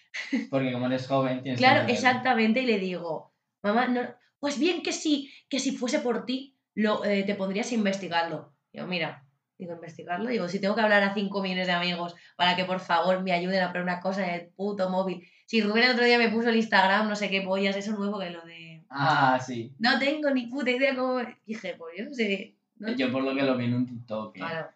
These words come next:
Speaker 1: Que se ve que ahora, no, es que, que
Speaker 2: Es
Speaker 1: se puede
Speaker 2: verdad, es que hay que
Speaker 1: explicarlo.
Speaker 2: hacerlo.
Speaker 1: Bueno, bueno, tenéis que hacerlo, si no, para como activar la función pro del chat de Instagram,
Speaker 2: Sí.
Speaker 1: que lo vi en un TikTok, que está súper chulo, ¿eh?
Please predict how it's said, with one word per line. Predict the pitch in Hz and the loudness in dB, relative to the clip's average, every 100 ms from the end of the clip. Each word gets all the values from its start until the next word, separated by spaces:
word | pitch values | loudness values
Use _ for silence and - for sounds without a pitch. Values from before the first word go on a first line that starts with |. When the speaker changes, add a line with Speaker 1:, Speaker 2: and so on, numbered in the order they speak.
| _ | _
Speaker 1:
Que | 135 | -4
se | 123 120 | -2 0
ve | 131 143 139 - | 0 0 -2 -2
que | 113 | 0
ahora, | 113 127 123 120 | 2 2 0 -2
no, | 113 | -4
es | 110 | -8
que, | 107 | -12
que | - | -10
Speaker 2:
Es | 180 | -4
Speaker 1:
se | |
puede | 190 | -2
Speaker 2:
verdad, | - 180 | 2 2
es | |
que | 180 | 0
hay | - | 2
que | 196 - | 2 2
Speaker 1:
explicarlo. | - | 0
Speaker 2:
hacerlo. | 170 - - | -4 -8 -12
Speaker 1:
Bueno, | 139 139 127 | -2 0 2
bueno, | 123 120 | 0 0
tenéis | 123 120 | -2 0
que | 143 | 0
hacerlo, | 127 117 | 0 -2
si | 113 113 | -4 -8
no, | - | -4
para | 127 127 123 120 120 | 2 4 4 4 0
como | - 131 | 0 -2
activar | 120 127 127 | -2 0 0
la | 139 | 0
función | 139 131 127 120 | -4 -4 -4 -4
pro | 123 | -4
del | 117 104 101 | -2 -4 -6
chat | 113 | -8
de | 107 | -6
Instagram, | 113 117 104 104 120 | -8 -8 -8 -8 -12
Speaker 2:
Sí. | - - | -8 -2
Speaker 1:
que | |
lo | 127 | 0
vi | 117 | 2
en | 123 | 2
un | 139 | 2
TikTok, | 135 110 107 101 | -2 -6 -8 -12
que | |
está | 101 110 | -14 -14
súper | 113 120 117 | -10 -10 -10
chulo, | 98 92 | -12 -20
¿eh? | 87 | -20